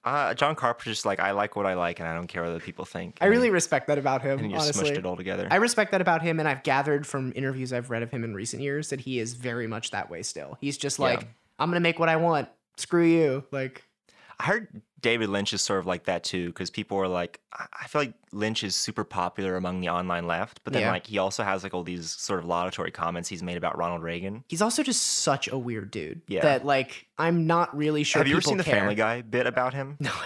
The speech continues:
Speaker 2: haven't.
Speaker 1: It's really good. It's just, like, how David Lynch stole Christmas, and then he comes down the chimney, he's like,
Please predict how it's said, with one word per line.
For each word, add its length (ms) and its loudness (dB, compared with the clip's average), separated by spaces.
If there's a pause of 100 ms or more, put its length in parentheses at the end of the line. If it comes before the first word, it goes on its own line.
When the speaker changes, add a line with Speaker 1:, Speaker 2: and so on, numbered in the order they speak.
(160)
Speaker 2:
haven't. 320 0
Speaker 1:
It's 220 0
really 220 2
good. 260 4
It's 160 -4
just, 180 0
like, 140 2
how 240 0
David 300 -2
Lynch 260 -2
stole 220 -2
Christmas, 580 -4
and 140 -2
then 120 -2
he 120 -8
comes 200 -4
down 140 0
the 60 -6
chimney, 220 -6
he's 80 -6
like, 260 -4